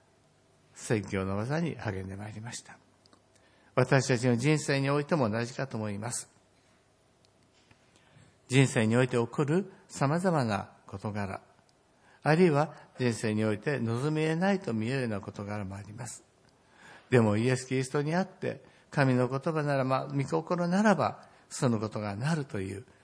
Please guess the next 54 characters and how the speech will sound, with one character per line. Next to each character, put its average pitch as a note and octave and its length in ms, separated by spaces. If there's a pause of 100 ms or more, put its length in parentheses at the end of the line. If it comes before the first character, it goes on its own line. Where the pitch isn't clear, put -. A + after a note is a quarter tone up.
(160)
そ - 200
の F#3+ 120
よ G#3 80
う - 20
な A#2 240 (380)
信 G#2+ 320
仰 - 180
を C#3+ 340 (400)
私 G#2+ 340
た G2+ 100
ち C3 120
も C3+ 120
持 D#3+ 160
つ A2 260 (540)
も G#2 100
の F#2+ 100
で F#2+ 120
あ F#2+ 60
り F#2+ 80
た C#3+ 160
い D3 40
と G2+ 140
願 F#2+ 100 (220)
い G#2+ 40
ま A#2 120
す。 - 180 (1200)
で、 E3 140
さ F#3+ 160
ら E3+ 100
に、 D#3 240 (240)
<clears throat> - 240
三 C#3+ 140
つ D#3+ 160
目 D#3+ 100
に D3 140
は、 D3+ 260 (320)
こ B2+ 100
の G#2 280 (300)
弱 B2+ 280
ら G3+ 140
な G#3+ 180
い B2+ 80
信 A2 300
仰 G#2+ 260
と G#2 140
い F#2 60
う - 20
こ G#2 80
と E3 120
が E3 60
あ G#2 80
り F#2 120
ま G#2 120
す。 - 180